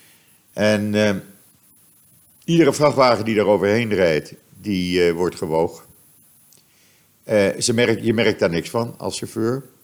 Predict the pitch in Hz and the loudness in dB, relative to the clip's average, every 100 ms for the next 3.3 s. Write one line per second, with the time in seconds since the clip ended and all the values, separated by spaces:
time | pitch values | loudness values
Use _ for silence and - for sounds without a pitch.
0 | _ _ _ _ _ - - 135 151 135 | _ _ _ _ _ -6 2 2 4 2
1 | 120 113 107 98 110 110 110 - - 110 | 2 0 0 2 0 -2 -4 -4 -4 -4
2 | 110 - 87 95 120 135 123 110 92 80 | -6 -10 -8 0 0 2 2 2 2 0
3 | 82 90 - | -2 -4 -8